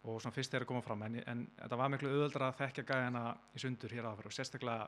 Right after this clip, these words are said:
með Reebok gal-, hérna, samningunum, það er allir í eins klæðnaði, það má enginn vera öðruvísi, þetta er bara svona einhver svona vélmenni, einhver standard og allir bara, Heyrðu, nú færðu búrið alveg eins og hinn gæinn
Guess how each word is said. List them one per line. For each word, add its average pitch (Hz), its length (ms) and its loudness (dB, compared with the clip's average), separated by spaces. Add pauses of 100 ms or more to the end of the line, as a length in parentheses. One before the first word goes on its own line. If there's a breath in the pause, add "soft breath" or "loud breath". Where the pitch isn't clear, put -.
(160)
með 113 140 -2
Reebok 165 500 0
gal-, 156 200 0
hérna, 156 320 0 (580)
samningunum, 147 400 0
það 123 80 2
er 123 100 6
allir 139 340 -2
í 131 120 2
eins 151 260 2
klæðnaði, 147 520 0 (280 loud breath)
það 117 160 -2
má 123 140 4
enginn 151 360 2
vera 131 220 2
öðruvísi, 147 320 2
þetta 131 80 0
er 120 80 0
bara 135 120 2
svona 143 120 2
einhver 139 240 0
svona 139 160 0
vélmenni, 151 560 2
einhver 135 160 -4
standard 151 560 0
og - 80 4
allir 135 240 0
bara, 131 220 6 (720 loud breath)
Heyrðu, 113 240 -2
nú 127 80 -2
færðu 131 320 0
búrið 151 400 2 (160)
alveg 139 240 2
eins 127 120 -4
og - 200 -14
hinn 143 220 -2
gæinn 143 340 6